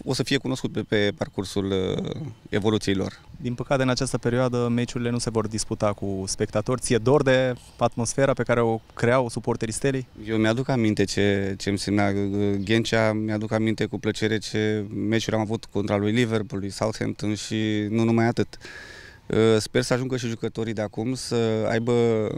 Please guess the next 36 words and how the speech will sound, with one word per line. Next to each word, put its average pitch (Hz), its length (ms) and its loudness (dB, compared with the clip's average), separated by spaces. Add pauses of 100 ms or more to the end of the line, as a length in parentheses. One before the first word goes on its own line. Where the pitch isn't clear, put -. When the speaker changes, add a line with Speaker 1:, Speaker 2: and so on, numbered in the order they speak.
(360)
Speaker 1:
plăcerea 117 380 2
și 107 120 -2
onoarea 113 240 2
de 107 100 0
a 110 40 2
juca 107 340 0
astfel 104 300 -2
de, 104 300 0
de 101 120 -2
meciuri. 101 520 -6
Speaker 2:
Stadionul, 151 680 -2
l-ai 120 160 0
vizitat? 120 420 0 (540)
Speaker 1:
L-am 113 200 0
vizitat, 123 480 0
este, 104 260 -6
este 107 440 -2
incredibil. 104 680 -4 (340)
Uh, 104 460 -2 (800)
cu - 80 2
regret, 110 460 0
uh, 117 320 -2
că 117 100 -6
n-am 120 360 0
ajuns 120 280 0
să - 80 2
joc 110 220 0
și - 120 -2
eu 123 340 0 (100)
pe - 140 -8
un 113 80 2
astfel 117 200 2
de 113 60 4
stadion, 117 460 2 (440)
dar 113 280 2
totuși 131 520 -2